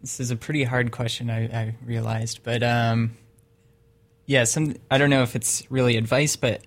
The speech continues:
maybe, uh, something that's been helpful for me is, is taking the time to cook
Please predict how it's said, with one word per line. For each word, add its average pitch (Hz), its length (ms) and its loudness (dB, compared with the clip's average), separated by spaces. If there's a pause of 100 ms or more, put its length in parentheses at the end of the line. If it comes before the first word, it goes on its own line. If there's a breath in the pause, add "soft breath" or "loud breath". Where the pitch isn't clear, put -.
maybe, 117 380 2
uh, 110 340 0 (800)
something 151 340 2
that's 123 180 2
been 123 180 2
helpful 120 420 0
for 113 160 -6
me 117 240 2
is, 110 300 -2 (100)
is 120 180 -4
taking 131 360 0
the 117 80 2
time 113 420 2
to 113 400 0
cook - 520 -4